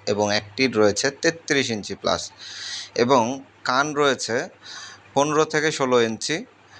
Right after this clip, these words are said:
আলহামদুলিল্লাহ। এবং এই ছাগলগুলো ভাইয়ের খামারের যে বড় ব্রিডারটি ছিল অরিজিনাল হরিয়ানা, সেই ব্রিডারটি দিয়ে এগুলোকে ব্রিড করানো রয়েছে, যেগুলো তিন মাস করে হয়ে গেছে।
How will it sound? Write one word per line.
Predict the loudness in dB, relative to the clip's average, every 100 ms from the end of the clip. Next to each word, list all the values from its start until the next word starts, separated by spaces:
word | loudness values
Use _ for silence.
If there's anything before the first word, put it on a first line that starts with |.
| -6
আলহামদুলিল্লাহ। | -2 0 0 0 -2 -4 -2 0 0 0
এবং | 2 4 4 2 -4 2
এই | 2
ছাগলগুলো | 4 -2 -2 -4 -4 -4 0 0 -2 -8 -8
ভাইয়ের | -2 2 4 2 -2 -8 -20 -20 -6
খামারের | 0 2 4 4 2 0 -2
যে | 2
বড় | 4 4 4
ব্রিডারটি | 0 0 0 0 -4
ছিল | -2 -2 2 2 4
অরিজিনাল | 2 2 0 0 0
হরিয়ানা, | 0 2 2 2 -2 -4 -12 -14 -14 -16 -4
সেই | 2 2
ব্রিডারটি | 2 -2 0 0 0
দিয়ে | 0 2 2
এগুলোকে | 2 0 0 -2 2 0
ব্রিড | 2 0 0 2
করানো | 2 2 0
রয়েছে, | -4 -4 -4 -4 -4 -2
যেগুলো | 2 4 4 2 2
তিন | 0 2
মাস | 2 0
করে | 0 2 2 0 -2
হয়ে | 2 4 4
গেছে। | 0 -8